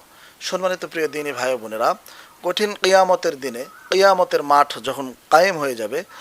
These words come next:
আমার আল্লাহ রাব্বুল আলামিন আল কহার নামের রূপ ধারণ করে বিচার আসনে বসবেন। তখন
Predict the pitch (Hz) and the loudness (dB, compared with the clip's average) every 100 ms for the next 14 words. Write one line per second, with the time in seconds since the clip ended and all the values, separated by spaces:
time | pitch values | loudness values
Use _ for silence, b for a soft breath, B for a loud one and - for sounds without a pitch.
0 | B B 147 165 143 151 147 147 120 127 | B B 4 6 6 4 2 0 -2 0
1 | 123 143 143 139 101 _ B B 151 147 | 2 0 -2 -8 -10 _ B B -2 0
2 | 170 156 120 135 156 151 147 143 131 156 | 6 6 6 4 6 6 0 0 -2 -2
3 | 131 101 127 143 139 135 120 101 120 143 | -4 -4 0 -2 -2 -6 -6 -10 -2 0
4 | 123 - 110 101 101 - 101 90 B B | 2 -2 -8 -14 -14 -14 -14 -18 B B
5 | B B - 151 | B B -6 -2